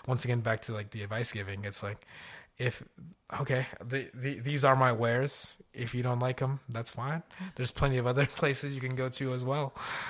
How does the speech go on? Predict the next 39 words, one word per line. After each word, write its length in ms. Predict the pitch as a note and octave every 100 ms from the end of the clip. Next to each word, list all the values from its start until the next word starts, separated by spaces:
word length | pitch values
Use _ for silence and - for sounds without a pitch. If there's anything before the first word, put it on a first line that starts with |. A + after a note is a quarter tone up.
| B2
like, 320 | A#2+ A2+ G#2 A2+
that, 240 | A2+ G#2+ - -
you 80 | A#2+
know, 160 | B2 A#2+
that, 260 | A2+ A2+ A2+
that, 140 | A2 A2 A2
that, 100 | A2 A2 -
that 140 | A2+
do 100 | A2+
the 120 | A2
same 240 | - G#2 G#2+
thing. 360 | C#3+ C3+ G2+ - A#2+
So, 460 | - G#2 G2 G2+ - - - - - - -
yeah, 160 | B2+ A2+
I'm 100 | C3+
not 120 | C3
personally 320 | A#2+ A2+ A2
attacked, 460 | G#2+ A2 A#2+ - - A#2
like, 160 | G#2 - - _ _ _ _ _ - - _ - _ _ _ -
'cause 160 | A2
I, 180 | G#2+ G#2+ D#2+ -
'cause 180 | A#2+
I, 300 | A#2 A2 G#2+ - -
'cause 140 | A2+
I 80 | A#2
believe 380 | A#2 A#2+ C3+ A#2+
in 100 | A2+
what 140 | G#2
I'm 100 | G2
doing, 360 | F#2 G#2+ F2+ G2+ - - - - - A2+
like, 120 | A2+
from 220 | A2 G2+
there. 220 | G2+ G2+ - - -
So 480 | - G#2 G#2 G#2+ -
I 40 |
think 180 | - G#2+
that's, 300 | G#2 G2+ - - - - - - -
that's 440 | A#2 A2+ G#2 - -
what, 180 | G#2